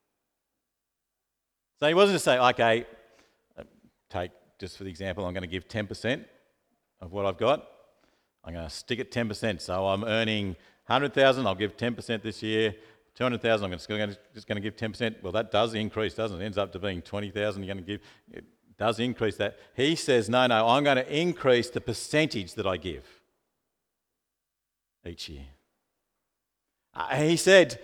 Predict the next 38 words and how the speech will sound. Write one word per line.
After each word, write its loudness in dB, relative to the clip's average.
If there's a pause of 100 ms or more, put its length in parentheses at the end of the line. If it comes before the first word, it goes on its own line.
(200)
uh, -2
that 6
wasn't 8
easy. 6
It 2
was 2
a 4
struggle 8
for 6
him. 2
He, 0
he, -6 (140)
he, -14 (160)
he -10
found 2
that 8
really 4
hard, 8 (320)
but 0
he 2
said, 4 (320)
"I 10
don't 8
let 6
money 4
sit -4
on 0
me. -2 (100)
I 6
sit -6
on -6
my -4
money." -10 (3250)
It's -8
a -6
challenge, 0
isn't -4
it? -12